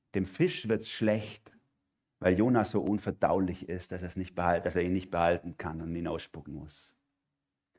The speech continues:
Dem Tod wird's schlecht, weil Jesus so unverdaulich ist, dass er ihn nicht mehr ausspucken muss, dass er ihn ausspucken muss, dass er ihn nicht behalten kann. Du bist in einer Krise drin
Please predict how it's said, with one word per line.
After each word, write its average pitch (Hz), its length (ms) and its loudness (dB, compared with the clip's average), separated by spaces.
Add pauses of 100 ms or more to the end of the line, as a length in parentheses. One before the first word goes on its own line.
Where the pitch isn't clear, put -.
(280)
Dem 87 180 -6
Tod 139 360 0
wird's 95 180 -6
schlecht, 95 420 -4
weil 87 140 -4
Jesus 95 440 -6
so 98 140 -4
unverdaulich 80 800 -8
ist, - 220 -16
dass 82 160 -18
er 76 60 -10
ihn 87 120 -8
nicht 87 160 -10
mehr 85 160 -4
ausspucken 85 480 -10
muss, 78 260 -18 (260)
dass 95 120 -2
er 90 60 2
ihn 87 40 0
ausspucken 82 420 -10
muss, - 280 -20 (300)
dass 104 200 2
er 104 80 4
ihn 107 200 6
nicht 139 280 2
behalten 101 520 -2
kann. 87 360 -10 (840)
Du 151 80 8
bist 190 200 8
in 180 80 12
einer 156 160 12
Krise 185 500 8
drin 101 460 2